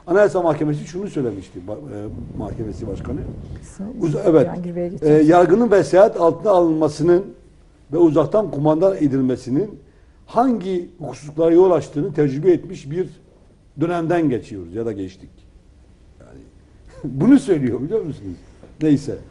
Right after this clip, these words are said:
Speaker 2: Yani,
Speaker 1: Ben bu
Speaker 2: e,
Speaker 1: kadarını
Speaker 2: bir,
Speaker 1: konuşayım.
Speaker 2: bir, bir devlet anlayışı var. Yapılan her şeyin devletin
Speaker 1: Evet.
Speaker 2: bekası, büyük, e, şeyi için yapıldığı, e, söyleniyor. Bunu Yavuz Bey'e de soracağım. Çünkü hani, e,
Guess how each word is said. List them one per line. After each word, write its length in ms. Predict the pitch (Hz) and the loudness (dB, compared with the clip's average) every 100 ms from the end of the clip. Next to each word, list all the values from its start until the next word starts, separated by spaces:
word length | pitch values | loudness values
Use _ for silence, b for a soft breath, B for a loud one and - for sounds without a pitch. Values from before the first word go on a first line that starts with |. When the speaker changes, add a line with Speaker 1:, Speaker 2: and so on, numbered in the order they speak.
| - 208 | -10 -4
Speaker 2:
Yani, 220 | 247 277 | 0 2
Speaker 1:
Ben 120 | 165 | 4
bu 40 | |
Speaker 2:
e, 100 | 170 254 | 6 6
Speaker 1:
kadarını 260 | 151 147 | 4 2
Speaker 2:
bir, 100 | - | -2
Speaker 1:
konuşayım. 360 | - 120 233 233 | -4 -8 -8 -8
Speaker 2:
bir, 120 | 233 | -6
bir 160 | 262 247 | -4 4
devlet 380 | 262 262 302 | 4 2 -4
anlayışı 480 | 262 233 233 226 254 | -4 -4 -4 -6 -6
var. 140 | 233 269 | -4 -2
Yapılan 360 | 233 247 247 | -2 0 0
her 160 | 254 240 | 0 -2
şeyin 260 | 254 247 | -4 -4
devletin 400 | 233 226 226 - | -2 -2 -6 -6
Speaker 1:
Evet. 180 | 233 226 | -2 -2
Speaker 2:
bekası, 580 | 220 226 220 - 240 208 | 0 0 0 -2 -6 -4
büyük, 240 | 226 254 254 - - 190 214 220 | -4 -6 -8 -18 -20 -18 -10 -8
e, 1040 | 208 208 202 196 190 190 196 - - 208 | -6 -6 -6 -6 -8 -12 -16 -20 -18 -10
şeyi 280 | - 226 247 | -2 0 -2
için 240 | 226 226 | -6 -4
yapıldığı, 600 | 214 208 214 185 208 196 | -4 -2 -4 0 2 2
e, 40 | 185 - - - - | 0 -8 -10 -10 -12
söyleniyor. 520 | - 247 220 208 208 240 | 0 6 6 4 0 -2
Bunu 280 | 226 254 240 - | 0 0 -2 0
Yavuz 240 | 214 220 | 0 2
Bey'e 140 | 226 240 | 2 2
de 80 | 220 | 0
soracağım. 340 | 226 240 247 | 0 0 -2
Çünkü 200 | 247 220 | -4 0
hani, 220 | 233 226 220 B B B | 2 2 -2 B B B
e, 40 | - | -16